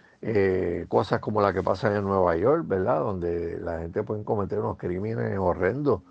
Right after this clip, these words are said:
y no, sencillamente, sin, sin fianza, van para la calle, van para la calle. Y si las personas son de grupos minoritarios, bendito, no, no, no, no, no vamos a dejar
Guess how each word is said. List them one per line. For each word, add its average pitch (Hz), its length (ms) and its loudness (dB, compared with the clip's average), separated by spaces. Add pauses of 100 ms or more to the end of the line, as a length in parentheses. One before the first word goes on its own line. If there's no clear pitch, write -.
(540)
y 107 220 2
no, 104 220 4
sencillamente, 120 960 2
sin, 101 200 -6
sin 95 240 -4
fianza, 110 460 2
van 104 140 2
para 131 200 4
la 120 40 -2
calle, 113 500 2
van 98 180 -2
para 120 180 4
la 127 40 -2
calle. 127 400 2 (260)
Y 120 100 2
si 127 100 6
las 120 160 6
personas 120 480 2
son 160 420 2
de 123 180 2
grupos 135 380 2
minoritarios, 135 920 4
bendito, 123 500 2
no, 127 220 -2
no, 151 120 2
no, 147 200 2
no, 151 180 2
no 156 160 0
vamos 123 320 2
a 123 60 4
dejar 127 380 4